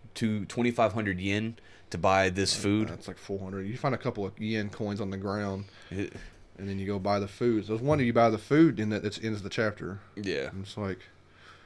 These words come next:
Speaker 2: okay. So, I don't know. I didn't like his. He's the one that his story didn't really pan out. He's also the one, we'll go and go, go into it now, who falls in love with a girl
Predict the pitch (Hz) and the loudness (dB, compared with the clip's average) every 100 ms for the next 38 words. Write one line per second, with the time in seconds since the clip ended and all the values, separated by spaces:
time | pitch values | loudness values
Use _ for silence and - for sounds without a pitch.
0 | - - - 107 117 107 110 107 - - | -20 -20 -12 -6 -2 -2 -2 -4 -14 -20
1 | - - - - - - - _ _ _ | -20 -20 -20 -20 -20 -20 -20 _ _ _
2 | - - 110 98 101 101 95 104 101 101 | -20 -10 -6 -2 -2 -2 -2 0 0 0
3 | 92 107 95 135 131 120 110 104 95 107 | -4 -4 -2 -2 0 0 0 -2 -4 -6
4 | - 110 104 98 101 101 101 101 104 - | -2 0 0 0 -4 -2 -2 0 -2 -4
5 | - - - - 139 139 135 131 120 117 | -12 -16 -8 0 4 6 6 6 2 2
6 | 113 107 107 110 110 104 101 104 101 107 | 0 0 0 0 0 0 0 -2 -2 -2
7 | 101 87 104 113 101 101 127 110 - 123 | -2 -2 0 0 0 0 0 -2 4 8
8 | 135 123 120 104 117 120 107 101 - - | 8 6 0 0 4 4 4 -2 -8 -20
9 | - - - - - - - - - - | -20 -20 -20 -20 -20 -20 -20 -20 -20 -20
10 | - - - - - - - - 127 135 | -20 -20 -20 -20 -20 -16 -14 0 4 4
11 | 110 98 123 120 107 107 | 2 2 4 6 4 0